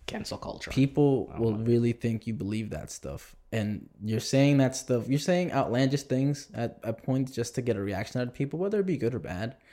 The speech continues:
Speaker 2: right? At the time, for those people in the crowd, like, you want them to laugh, boo, like, die crying, like, but now it's like, "Oh, that guy actually thinks that. Oh
Speaker 1: Yeah.
Speaker 2: my God."
Speaker 1: Like, he just made a fat joke. Um,
Speaker 2: He's fat
Speaker 1: so?
Speaker 2: phobic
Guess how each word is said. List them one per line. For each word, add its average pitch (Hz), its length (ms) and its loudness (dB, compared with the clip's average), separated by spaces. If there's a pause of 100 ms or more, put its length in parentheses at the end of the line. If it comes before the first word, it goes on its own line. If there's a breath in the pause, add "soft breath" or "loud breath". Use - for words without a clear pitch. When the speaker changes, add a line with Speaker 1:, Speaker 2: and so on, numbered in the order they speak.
(180 soft breath)
Speaker 2:
right? 147 160 2
At 156 140 4
the 147 80 6
time, 135 440 4
for - 220 -2
those 117 180 2
people 123 240 0
in 113 60 0
the 95 80 -4
crowd, 110 400 0
like, 110 100 -4
you 117 60 -4
want 120 120 -2
them 107 100 -2
to 101 80 -2
laugh, 117 440 -2
boo, 113 400 0
like, 104 240 -4 (440)
die 113 220 -2
crying, 113 680 -2 (460 soft breath)
like, 101 340 -4 (920)
but 110 120 0
now 107 280 2
it's 135 80 0
like, 101 160 0
"Oh, 117 580 2
that 110 140 -2
guy 127 180 4
actually 123 320 0
thinks 123 400 -6
that. - 380 -10 (160)
Oh 73 160 -2
Speaker 1:
Yeah. 80 80 -2
Speaker 2:
my 78 180 -2
God." 82 380 -2
Speaker 1:
Like, 143 140 6
he 165 160 0
just 156 180 -2
made 160 140 2
a 151 40 -2
fat 185 240 -6
joke. 123 260 -8
Um, 131 360 -6 (400)
Speaker 2:
He's 151 220 0
fat 185 340 6
Speaker 1:
so? 127 200 -2
Speaker 2:
phobic 175 600 10